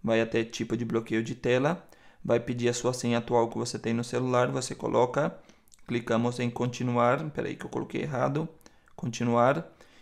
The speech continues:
e aqui agora, quando eu colocar a senha e clicar em continuar,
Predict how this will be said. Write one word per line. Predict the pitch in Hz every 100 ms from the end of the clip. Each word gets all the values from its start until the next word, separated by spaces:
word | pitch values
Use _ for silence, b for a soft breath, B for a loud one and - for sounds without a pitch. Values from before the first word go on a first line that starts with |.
| b
e | 127
aqui | 135 135
agora, | 123 127 127 117 139 -
quando | 123
eu | 120
colocar | 120 117 117
a | 123
senha | 123 120
e |
clicar | - 117 113
em |
continuar, | 120 117 120 127 131 - -